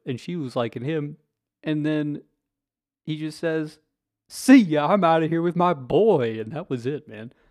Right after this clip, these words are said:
The bromance won at the end. And I know you might not care about Bachelor at all, but,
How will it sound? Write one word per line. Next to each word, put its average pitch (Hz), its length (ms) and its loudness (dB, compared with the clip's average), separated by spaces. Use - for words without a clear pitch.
The 139 80 -6
bromance 127 760 -4
won 104 460 -8
at - 120 -12
the 101 140 -8
end. 92 220 -20
And 131 100 -2
I 131 60 0
know 143 160 -2
you 127 140 -2
might 113 180 -4
not 107 200 -6
care 110 200 -6
about 98 240 -6
Bachelor 101 460 -8
at 90 80 -16
all, 92 180 -16
but, 101 320 -4